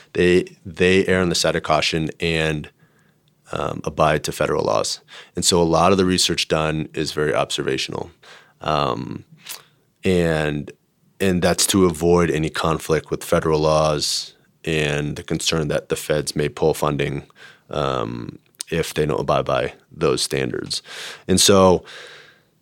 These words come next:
you know, people can apply to use federally available marijuana, but that, that marijuana that's available is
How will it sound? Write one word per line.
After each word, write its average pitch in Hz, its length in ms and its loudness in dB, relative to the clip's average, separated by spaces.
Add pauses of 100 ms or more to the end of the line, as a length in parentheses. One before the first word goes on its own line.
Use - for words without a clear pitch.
(420)
you 110 100 4
know, 110 120 8
people 110 320 6
can 101 160 4
apply 92 800 6 (520)
to - 120 2
use 92 520 4
federally 90 800 2 (200)
available 87 600 4
marijuana, 85 640 2
but 80 200 0
that, 80 220 2 (340)
that 82 240 0
marijuana 82 400 2
that's 78 180 0
available 80 320 0
is - 180 -4